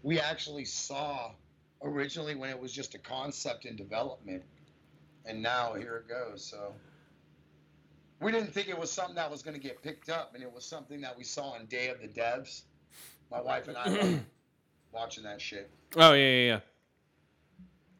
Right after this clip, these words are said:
Speaker 1: Religiously work with the Unreal Engine as much as we can. It's pretty fucking cool.
Speaker 2: Oh, I found
Speaker 1: Recommend it to everybody. It's free.
Speaker 2: <clears throat> I found a new
Speaker 1: Yeah.
Speaker 2: shroom place.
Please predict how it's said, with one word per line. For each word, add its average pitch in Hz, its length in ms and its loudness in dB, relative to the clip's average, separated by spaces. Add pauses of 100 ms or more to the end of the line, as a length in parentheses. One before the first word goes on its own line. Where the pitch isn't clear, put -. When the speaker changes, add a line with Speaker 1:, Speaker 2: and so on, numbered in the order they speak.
Speaker 1:
Religiously 180 760 -4
work 156 340 -6
with 156 140 -8
the 156 140 -4
Unreal 147 380 0
Engine 135 380 -2
as 120 140 -6
much 131 240 -4
as 117 120 -8
we 123 120 -8
can. 123 460 -6 (180)
It's - 80 -20
pretty 131 240 -2
fucking 120 320 -4
cool. 127 300 -2 (500)
Speaker 2:
Oh, 175 80 10
I 175 80 12
found 170 220 8
Speaker 1:
Recommend 143 180 -4
it - 100 -10
to - 20 0
everybody. 156 400 -2
It's 151 140 -8
free. 170 400 -8
Speaker 2:
<clears throat> - 720 -2
I 123 80 2
found 170 260 10
a 175 80 10
new 160 80 10
Speaker 1:
Yeah. 139 40 8
Speaker 2:
shroom 151 360 6
place. 123 520 4